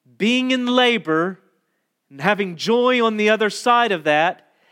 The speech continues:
He refers to the pain, the labor itself, as her hour. Her hour. Throughout John,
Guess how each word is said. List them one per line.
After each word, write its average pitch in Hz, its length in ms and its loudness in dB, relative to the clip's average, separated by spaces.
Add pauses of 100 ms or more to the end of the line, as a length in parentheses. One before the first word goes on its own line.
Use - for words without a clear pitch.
(140)
He 220 100 -2
refers 226 580 0
to 240 120 -6
the 190 140 0
pain, 170 840 -2 (160)
the 160 120 0
labor 233 380 2
itself, 226 520 -2
as 185 340 0 (240)
her 196 580 -2 (500)
hour. 113 680 -4 (2250)
Her 151 280 -6
hour. 156 480 0 (2000)
Throughout 143 400 -2
John, 190 520 -4